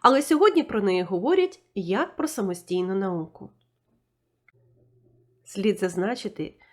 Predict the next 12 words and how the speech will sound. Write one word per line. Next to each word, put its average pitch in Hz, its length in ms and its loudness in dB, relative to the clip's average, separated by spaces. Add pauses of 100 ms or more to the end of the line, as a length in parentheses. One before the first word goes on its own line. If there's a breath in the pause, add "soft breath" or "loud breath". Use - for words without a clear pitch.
(160 soft breath)
що 202 180 4
таємниці 262 580 4
різноманітності 254 840 0
природних 196 560 -2
явищ 339 460 0
неможливо 294 600 4
пояснити 220 640 0
тільки 196 420 0
в 156 60 -6
межах 254 380 -2
однієї 180 440 -4
науки. 170 540 -6